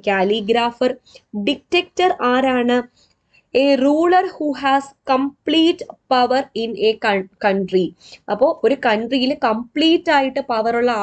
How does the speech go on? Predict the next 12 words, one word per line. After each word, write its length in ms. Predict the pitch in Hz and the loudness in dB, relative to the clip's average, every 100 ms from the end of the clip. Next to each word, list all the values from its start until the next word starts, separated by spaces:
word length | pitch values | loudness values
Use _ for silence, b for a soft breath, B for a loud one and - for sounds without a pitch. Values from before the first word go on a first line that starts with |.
| 202 | 0
ആളെയാണ് 540 | 240 294 247 196 202 196 B B 185 | 2 0 0 -2 -4 -6 B B -4
ഡിറ്റക്ടർ 600 | 247 254 - 294 - - - 226 | -4 -4 -4 -4 -2 -2 0 -2
എന്ന് 140 | 233 240 | -2 -2
പറയുന്നത്. 380 | 208 208 208 190 185 | 0 0 0 0 0
The 60 | 202 | -2
great 240 | 214 277 254 254 | 0 0 -2 -8
dictator 480 | - 254 240 220 208 226 | -4 -4 -2 -2 -2 -2
ആരായിരുന്നു? 420 | 226 247 233 220 220 _ | 0 0 0 -8 -12 _
ഹിറ്റ്ലർ 360 | 233 - 254 254 190 | -10 -2 0 2 2
ആയിരുന്നു 260 | 185 185 185 | 0 -2 -2
അല്ലേ? 140 | 196 - B B - | -2 -4 B B -8
അപ്പോ 140 | 190 | 0